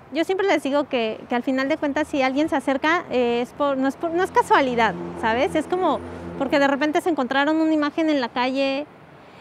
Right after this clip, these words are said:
eh, porque de repente un día dijeron, "Le voy a pedir hoy", y les cumplió, y entonces, eh, se, se acercan más al culto.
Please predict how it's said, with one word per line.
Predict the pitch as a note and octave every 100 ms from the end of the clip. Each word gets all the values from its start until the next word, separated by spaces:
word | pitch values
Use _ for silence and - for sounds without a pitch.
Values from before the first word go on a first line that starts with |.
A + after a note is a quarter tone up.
| -
eh, | B3+ B3+ B3+ B3
porque | C4 B3+
de | C4
repente | B3+ - C#4 C#4
un | D4+
día | D4 C#4+
dijeron, | D4 D#4 C#4+
"Le | C#4
voy | B3+
a | C4
pedir | D4+ D4 C#4+
hoy", | C#4+
y | C4 C4 A#3+ A3 A3 - -
les | A#3+ A#3
cumplió, | - A3+ B3+ C4 C#4
y | D4 A#3+
entonces, | A3+ B3 B3 C4+ C4+ -
eh, | A#3 A3 - A3
se, | A#3+ A3 A3
se | -
acercan | A3+ B3+ B3 B3+
más | B3+ C#4
al | B3+
culto. | B3+ A#3 D#4